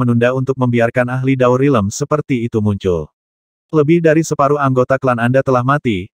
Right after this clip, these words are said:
dan Anda bahkan menunggu kami melepaskan senjata rahasia kami sebelum bergerak." Tapi kemudian, Ji Xiu Fang menatap Fang Soudao dan tersenyum. "Sayangnya untukmu," katanya, "ketika klan Ji bergerak, kita tidak akan kalah.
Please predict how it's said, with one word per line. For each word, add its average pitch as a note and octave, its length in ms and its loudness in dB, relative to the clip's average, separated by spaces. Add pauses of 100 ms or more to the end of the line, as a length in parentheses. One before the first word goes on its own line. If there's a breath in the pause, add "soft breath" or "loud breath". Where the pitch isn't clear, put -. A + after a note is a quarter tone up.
(180)
dan C3+ 160 0
Anda B2+ 240 0
bahkan B2 320 0
menunggu A#2 320 0
kami C#3 320 -2
melepaskan B2 480 -2
senjata A#2+ 480 -2
rahasia A#2+ 480 0
kami C3+ 320 -2
sebelum C#3 400 0
bergerak." G#2 480 -2 (640)
Tapi D#3+ 320 0
kemudian, C#3+ 720 0 (160)
Ji D#3+ 240 -4
Xiu D3+ 160 0
Fang D#3+ 240 -2
menatap B2+ 320 -2
Fang B2+ 240 -2
Soudao C3+ 560 2
dan G#2 240 0
tersenyum. F#2+ 560 -6 (480)
"Sayangnya D#3+ 560 0
untukmu," C#3 560 -2 (240)
katanya, A#2+ 560 -2 (160)
"ketika E3 400 0
klan D#3+ 240 0
Ji C#3+ 160 0
bergerak, C3 480 0 (240)
kita E3 240 0
tidak C3+ 320 -2
akan A2 160 -2
kalah. F2 320 -2